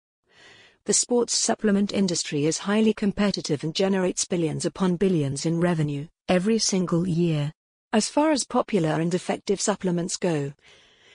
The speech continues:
B C A As are certainly up there, as they have been found to possess numerous benefits and qualities when it comes to our health, our workouts, and our recovery rates.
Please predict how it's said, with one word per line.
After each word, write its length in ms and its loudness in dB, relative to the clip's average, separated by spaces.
B 160 6
C 300 2
A 240 4
As 140 -2
are 40 -4
certainly 560 0
up 140 -4
there, 220 0
as 140 -4
they 100 0
have 180 -4
been 140 0
found 360 -2
to 80 -2
possess 440 -2
numerous 500 2
benefits 540 -2
and 120 -4
qualities 640 -2
when 140 0
it 160 -4
comes 360 -4
to 180 -2
our 100 0
health, 460 -4
our 120 2
workouts, 680 -2
and 160 2
our 120 2
recovery 560 0
rates. 480 -4